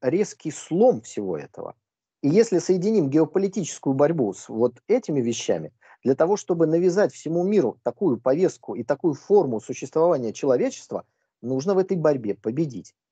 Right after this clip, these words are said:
Но первые шаги нужно делать. Раз вы объявили всемирный карантин на основе то ли искусственного, то ли естественного заболевания,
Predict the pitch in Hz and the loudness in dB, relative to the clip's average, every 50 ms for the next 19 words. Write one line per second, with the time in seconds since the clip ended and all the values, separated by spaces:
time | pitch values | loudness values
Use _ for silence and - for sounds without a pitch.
0 | _ _ - 123 127 123 170 170 156 143 143 135 139 - 117 117 110 117 160 185 | _ _ -6 -6 -2 2 4 4 4 4 0 0 0 0 -2 -2 -2 -4 -6 -6
1 | 175 - _ 98 110 110 107 117 123 110 - - - 90 85 85 78 - - - | -6 -12 _ -8 -6 -6 -4 -4 -4 -6 -6 -8 -14 -12 -8 -8 -8 -8 -10 -18
2 | - _ _ _ _ _ _ - - - 135 170 220 214 - 202 208 208 - 156 | -20 _ _ _ _ _ _ -20 -6 0 2 4 4 2 2 2 2 2 4 2
3 | 165 165 185 202 196 208 220 208 190 170 143 - - - - - 185 202 202 170 | 0 0 -2 -4 -2 -2 0 0 2 2 0 0 -2 -6 -6 -4 2 2 2 2
4 | 151 147 135 - 160 151 151 160 165 - - 190 143 113 101 110 120 127 123 - | 2 0 0 0 0 0 0 -2 -4 -2 -2 -2 -2 -2 -2 -2 -2 -2 -2 0
5 | 175 170 160 127 113 - - _ _ _ _ _ _ _ _ _ - 175 175 170 | 0 2 2 2 2 0 -2 _ _ _ _ _ _ _ _ _ -2 0 2 2
6 | 160 - - - 196 190 - - 147 135 123 113 101 - - 139 143 147 151 147 | 0 -2 -2 -4 -4 -4 -2 -2 -2 0 0 0 -2 0 0 0 2 2 0 0
7 | - - 156 131 - - 123 120 131 139 139 139 143 151 185 240 254 208 127 95 | 0 0 0 0 2 0 0 2 2 2 2 2 4 4 4 2 2 0 -2 -4